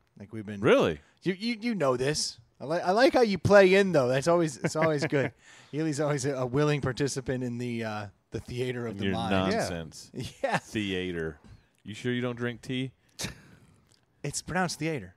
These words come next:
Speaker 2: Okay.
Speaker 1: It's got, this one you're not gonna swing me back
Speaker 3: Theater.
Speaker 1: on. I, I,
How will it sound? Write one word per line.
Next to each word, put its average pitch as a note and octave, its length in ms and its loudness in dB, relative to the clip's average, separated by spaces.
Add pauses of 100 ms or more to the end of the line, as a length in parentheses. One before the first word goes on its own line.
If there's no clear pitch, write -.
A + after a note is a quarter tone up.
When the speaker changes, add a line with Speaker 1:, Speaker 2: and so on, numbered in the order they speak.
Speaker 2:
Okay. A#2+ 260 -4 (960)
Speaker 1:
It's C#3+ 140 -8
got, - 200 -4
this B3+ 240 6
one C#4+ 140 4
you're G3 80 4
not F3 220 6
gonna D3+ 180 0
swing D3+ 260 -2
me C#3 60 -4
back C3+ 220 2
Speaker 3:
Theater. A2 320 2
Speaker 1:
on. F2 140 -6
I, C#3 160 -4 (180)
I, D3 60 -4